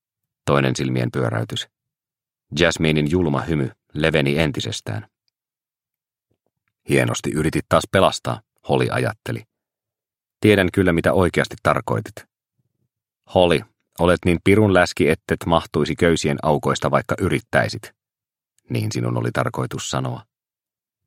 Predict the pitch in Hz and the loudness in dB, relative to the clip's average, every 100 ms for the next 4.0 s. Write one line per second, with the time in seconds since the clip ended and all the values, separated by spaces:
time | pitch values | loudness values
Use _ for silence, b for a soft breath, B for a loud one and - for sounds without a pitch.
0 | _ _ _ _ - 98 - 120 113 90 | _ _ _ _ -2 0 4 6 6 4
1 | 73 82 78 82 87 82 82 - 95 82 | 2 2 2 2 0 0 -2 0 0 0
2 | 73 95 - 80 76 67 82 - 67 65 | 2 2 2 0 0 0 -2 0 0 0
3 | 64 78 67 58 - 65 52 50 - - | -2 -2 -2 -2 0 0 -2 -8 -12 -14